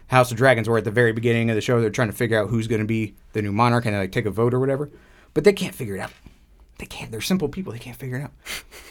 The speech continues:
So they're like, "Well, who do we know around here who's a king?" And they're like, "Well, go on down to England. They got themselves a king." And they're like, "Why don't we bring him up here, see if he can arbitrate and settle this business for us?" And they're like, "That's a fantastic idea." So they go down there like, "Hey, Edward the First, can you come up here? We got this business we can't figure out."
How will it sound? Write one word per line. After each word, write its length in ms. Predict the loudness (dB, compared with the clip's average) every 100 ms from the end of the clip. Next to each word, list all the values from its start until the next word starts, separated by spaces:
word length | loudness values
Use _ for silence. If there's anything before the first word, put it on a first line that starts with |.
| 0
So 140 | 6 8
they're 80 | 8
like, 240 | 6 6
"Well, 300 | 6 6 4 2
who 140 | 6
do 60 | 8
we 80 |
know 160 | 8 8
around 220 | 6 6
here 160 | 6 6
who's 180 | 6 4
a 60 |
king?" 160 | 2 2
And 60 | -2 -14 -6
they're 120 | 2 4
like, 160 | 4
"Well, 100 | 4
go 160 | 6 6
on 160 | 6
down 160 | 4 2
to 40 | 2
England. 300 | 2 2 2
They 80 | 0
got 160 | 0
themselves 340 | 0 0 -4 -4
a 40 |
king." 220 | -4 -4
And 80 | 0
they're 100 | 2
like, 120 | 4
"Why 100 | 4
don't 40 | 4
we 80 | 4
bring 220 | 4 6
him 100 | 4
up 140 | 4
here, 260 | 4 4 2 -4 -20 _ _ -20 -20 -12
see 220 | 2 2
if 80 | 4
he 80 | 2
can 100 | 2
arbitrate 640 | 4 2 4 2 2 -2 _ _ -20 -20 _ _ -2
and 140 | 2
settle 280 | 4 4 4
this 140 | 2
business 400 | 2 0 0 -4
for 220 | -4 -6 -6
us?" 220 | -14 -18 -20 -20 -20 -14 0
And 80 | 2
they're 40 |
like, 200 | 2 -2
"That's 160 | -14 -6
a 40 |
fantastic 440 | -6 -4 -6 -8
idea." 220 | -10 -10 -12 -16 _ -8
So 160 | 0 4
they 80 |
go 80 | 4
down 160 | 4 4
there 80 | 4
like, 140 | 2
"Hey, 160 | 2 2
Edward 220 | 2 0
the 80 | 2
First, 220 | 0 0
can 100 | -2
you 80 | 0
come 140 | 0
up 100 | 2
here? 120 | 2
We 120 | 2 2
got 160 | 2
this 160 | 0 0
business 320 | 0 0 0
we 80 | 0
can't 200 | 0 0
figure 240 | 0 2
out." 200 | 2 0